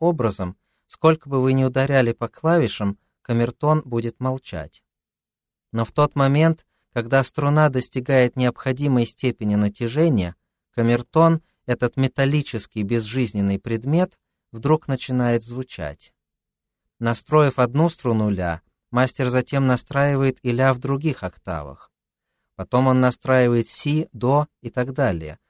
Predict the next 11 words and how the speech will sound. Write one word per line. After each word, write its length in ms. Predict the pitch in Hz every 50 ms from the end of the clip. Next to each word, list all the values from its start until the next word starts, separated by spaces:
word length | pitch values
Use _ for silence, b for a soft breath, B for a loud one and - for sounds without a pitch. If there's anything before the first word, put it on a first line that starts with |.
| _ _ _
одну 360 | - 120 117 110 123 147 160 160
октаву 540 | - 135 - _ - - 135 135 131 127
за 140 | 120 120 120
другой, 560 | 117 131 131 131 127 113 98 85 76 78 - _ _ _ _ _ _ _ _ -
пока, 280 | 117 110 - - 131
наконец, 600 | 131 131 - - 135 127 135 147 156 156 - - _ _ _ _ -
весь 260 | 120 127 131 - -
инструмент 680 | 127 123 - - - 131 127 127 143 156 170 165 -
не 100 | 131 120
будет 340 | 110 117 120 113 120 113 -
настроен 720 | 117 113 107 - - - 123 135 147 143 120 98 95 -